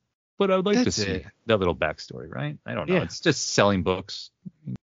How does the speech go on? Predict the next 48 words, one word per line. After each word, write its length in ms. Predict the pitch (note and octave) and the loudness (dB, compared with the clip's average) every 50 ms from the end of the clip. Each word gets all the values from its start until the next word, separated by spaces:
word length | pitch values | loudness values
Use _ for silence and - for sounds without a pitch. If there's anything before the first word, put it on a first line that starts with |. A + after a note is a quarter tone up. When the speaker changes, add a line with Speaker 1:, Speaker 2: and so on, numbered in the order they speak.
| - - | -16 -12
Speaker 1:
I 60 | - | -10
don't 160 | - - - - | -10 -10 -12 -12
know. 60 | - | 0
Speaker 2:
It 180 | - A#3 A3 G3 | 4 6 8 10
is, 460 | F3+ E3+ E3+ E3 E3 E3 D#3+ D3+ - | 12 12 12 12 12 10 8 6 4
but 240 | - E3 D3 C3+ - - _ - | 4 4 4 4 2 -2 _ 4
I, 260 | D#3 E3 E3+ D#3+ D3+ C#3+ C3 - | 6 6 6 6 4 0 -6 -10
you 180 | - E3 F3 D3+ | -6 -4 -2 0
know, 220 | C3+ B2 B2 B2 | 0 0 0 0
I'm 140 | G2+ C#3+ D3 | 0 0 0
a 60 | D3+ | 2
big 180 | B2+ C3+ B2+ G2+ | 2 2 0 0
Ghostbusters 520 | A2 G#2+ F#2 - - G#2 - - G#2+ - | -2 -4 -4 -6 -8 -8 -8 -8 -10 -10
fan, 320 | - - G2+ G2 G2 G2+ G#2 | -10 -8 -8 -6 -6 -6 -4
and 140 | A2 B2+ C#3+ | 0 2 4
I 100 | C#3 C3 | 4 4
like, 260 | G#2+ G2+ G2+ G2+ G2+ - _ _ - - _ _ _ - | 4 2 0 -2 -2 -6 _ _ -20 -20 _ _ _ 6
I 120 | F3+ G3+ | 6 8
like 200 | G#3 G#3+ G3 D3 | 8 6 4 2
comics 480 | - - D#3 D3 C#3 C3+ C3 A#2+ - - | 0 2 4 4 4 4 2 -2 -4 -4
as 180 | A#2 A2 G#2+ | -4 -4 -2
a 60 | A2+ | -4
form, 800 | G#2 - - - - A#2 A2+ A2 A2 G#2+ G#2 G#2 G#2 G2+ G2 F#2+ G2 _ _ _ _ _ _ | -6 -6 -10 -12 -8 -6 -4 -2 -2 -4 -4 -6 -6 -8 -10 -12 -14 _ _ _ _ _ _
or, 280 | G#3+ G3+ G3 E3+ D3 B2+ - | 6 6 6 6 4 2 4
or 180 | - F3+ E3+ C3 | 6 6 6 6
book 420 | G#2+ F2+ C#3+ C3+ B2+ - - _ | 4 4 2 2 2 2 -4 _
books 460 | - G#2 G2 G2 - - - - - - _ _ _ _ _ _ | -2 -2 -2 -2 -4 -6 -6 -8 -8 -12 _ _ _ _ _ _
of 140 | - A#2+ A2 | -6 -6 -6
telling 380 | - - C#3 C3 B2 A#2 A2+ | -4 -2 0 0 0 0 0
these 200 | G#2+ G#2+ G#2 F#2 | -2 -2 -4 -4
little 280 | G2 G#2+ G#2 G2+ G2 F2+ | -4 -4 -2 -2 -4 -4
stories 520 | F#2+ - - - G#2 G2+ G2 F#2 F2+ E2+ | -6 -8 -6 -4 -2 -2 0 -2 -2 -4
in 100 | F#2 F2 | -6 -6
between. 440 | E2+ E2+ - - - - - - - - _ _ _ _ _ _ - | -8 -8 -8 -10 -12 -12 -14 -14 -18 -20 _ _ _ _ _ _ -8
You 120 | F#2+ G#2 | -4 -2
know, 260 | G#2 G#2+ A2 A2 A2+ - _ _ - | 0 0 0 -2 -4 -6 _ _ -10
I, 80 | - - - | -10 -8 -4
I, 160 | - G2 G2 | -2 -2 -2
I 140 | - - G#2+ G#2+ | 0 2 4 4
always 200 | A2 A2 G#2 - | 4 4 2 0
think 140 | G#2 F2+ | -4 -4
that's 240 | F2+ F2 E2 - - | -4 -4 -6 -4 -6
more 160 | F#2 F2+ F2 | -4 -4 -4
fun. 220 | E2+ - - - G2+ | -4 -6 -4 -2 -2
Like, 180 | G2+ F#2 G2 - - - - - - - _ _ | -2 -4 -4 -8 -16 -20 -20 -20 -20 -20 _ _
how 180 | - - C#3+ C#3+ | 2 4 6 8
many 260 | C#3+ C3+ C3 A2+ A2+ | 8 8 6 4 2
countless 520 | - - - B2+ B2 A2+ A#2+ A2+ G#2+ - | -2 -2 0 0 0 0 0 -2 -2 -4